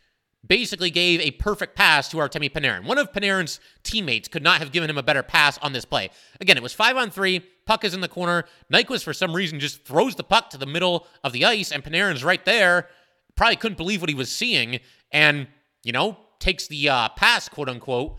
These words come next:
from Nyquist and shoots and scores, and, you know, that was the Rangers' only goal of this game. It took a five on three and a woeful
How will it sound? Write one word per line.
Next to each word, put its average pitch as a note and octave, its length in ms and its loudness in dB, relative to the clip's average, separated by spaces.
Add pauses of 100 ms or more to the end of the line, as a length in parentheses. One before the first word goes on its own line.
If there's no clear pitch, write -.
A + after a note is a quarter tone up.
(260)
from D3 160 -8
Nyquist D#3+ 420 0
and C3+ 100 -10
shoots G3+ 220 -8
and C#3+ 100 -10
scores, G3+ 380 -2
and, D#3 100 -4
you C3+ 60 -10 (280)
know, B2+ 60 -6
that F3 140 4
was D#3 100 -4
the E3 80 0
Rangers' F3 300 0
only F3 220 -4
goal F3 200 -2
of D#3+ 40 -2
this D#3+ 140 -4
game. B2+ 200 -2
It A#2+ 80 -8
took - 140 -10
a D3+ 60 -4
five G#3+ 300 2
on A3 120 -4
three F#3 380 -2 (260)
and D#3 120 -2
a B2+ 260 -2
woeful F3 720 0